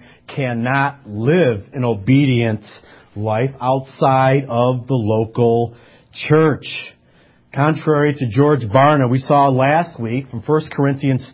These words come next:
twelve that Christianity is by its very nature corporate. We who are all many form one body. And we saw that the church, by definition,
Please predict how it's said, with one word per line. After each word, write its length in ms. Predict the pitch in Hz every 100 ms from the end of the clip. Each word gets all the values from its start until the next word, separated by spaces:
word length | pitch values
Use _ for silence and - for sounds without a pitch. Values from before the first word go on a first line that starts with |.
| -
twelve 480 | 151 156 117 135 143 - - - - -
that 220 | 135 135
Christianity 1080 | - 190 190 185 180 175 185 180 123 120 143
is 240 | - 143
by 320 | 113 143 165 170
its 140 | 127
very 400 | 117 143 165 156
nature 600 | 147 151 160 - 127 135 - _ _
corporate. 640 | - 220 254 226 175 - - - - _ _ _ _ _ _ _ _
We 380 | 113 180 226 196
who 180 | 170 175
are 180 | 156 -
all 760 | 147 170 196 208 214 208 208
many 920 | 147 151 160 190 247 202 147 165 190 - _ _ _ _ - 220
form 720 | 233 214 190 185 185 185 -
one 720 | 139 139 156 175 175 175 165 - _
body. 640 | 117 120 160 165 135 98 95 - _
And 160 | 131 147
we 100 | 131
saw 640 | - - 196 202 196 180
that 260 | 165 180 175
the 100 | 135
church, 400 | - 190 190 190
by 340 | 139 120 156 160
definition, 1300 | 110 147 185 190 175 165 208 220 - 117 113 135